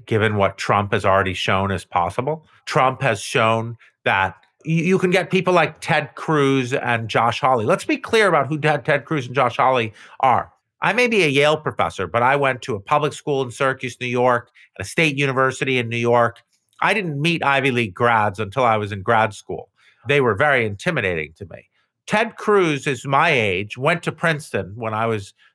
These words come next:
you know, clean, cleaning the, the floors of bus stations, uh,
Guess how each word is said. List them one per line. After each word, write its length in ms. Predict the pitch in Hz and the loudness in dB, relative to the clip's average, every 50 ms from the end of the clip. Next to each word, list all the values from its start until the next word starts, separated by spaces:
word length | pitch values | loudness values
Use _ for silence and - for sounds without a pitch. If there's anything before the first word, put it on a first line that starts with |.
| _ - | _ -6
you 60 | 113 | -4
know, 260 | 107 98 92 85 - - | -2 -2 -2 -4 -8 -8
clean, 420 | - 160 147 127 127 - - 110 - | -4 -2 -2 0 -2 -4 -6 -10 -14
cleaning 520 | - - 156 139 131 123 120 113 110 107 104 | -8 -4 -2 0 0 0 0 -2 -4 -4 -4
the, 280 | 110 101 98 95 92 95 | -2 -2 -2 -2 -4 -8
the 240 | 95 90 101 110 | -14 -8 -8 -8
floors 600 | 98 - - 131 123 117 117 113 110 107 101 - - | -8 -4 0 2 4 4 4 4 4 2 2 0 0
of 400 | 113 101 98 98 95 87 85 _ _ _ _ _ _ _ | 2 2 4 2 2 0 -2 _ _ _ _ _ _ _
bus 360 | - 113 - 131 127 127 - | -8 0 2 2 2 2 0
stations, 840 | - - - - - 117 98 92 - - 110 90 82 101 110 110 - - - 113 | -6 -10 -10 -2 0 0 0 0 0 -2 -2 -2 -2 -6 -10 -10 -12 -12 -10 -8
uh, 120 | 117 | -8